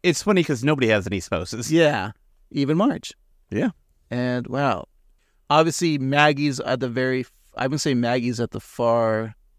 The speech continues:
Speaker 2: but in front of us.
Speaker 1: In the
Speaker 2: And
Speaker 1: red
Speaker 2: the,
Speaker 1: dress.
Speaker 2: and the red dress. And then her kids have the pacifiers.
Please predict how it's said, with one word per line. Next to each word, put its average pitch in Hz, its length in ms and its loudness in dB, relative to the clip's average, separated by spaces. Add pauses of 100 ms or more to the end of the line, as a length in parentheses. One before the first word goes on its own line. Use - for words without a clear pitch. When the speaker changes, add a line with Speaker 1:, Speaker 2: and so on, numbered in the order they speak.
(120)
Speaker 2:
but 139 160 0
in 131 160 0
front 120 240 2
of 95 80 -2
us. 80 420 -2 (380)
Speaker 1:
In 160 120 0
the 131 80 -2
Speaker 2:
And - 60 0
Speaker 1:
red 127 100 0
Speaker 2:
the, 123 40 0
Speaker 1:
dress. 80 300 -8
Speaker 2:
and 135 120 2
the 127 60 0
red 120 160 4
dress. 104 540 -2 (360)
And 123 120 -2
then 113 220 0
her 120 100 -2
kids 113 320 -4
have 107 120 0
the 101 80 -2
pacifiers. 117 840 0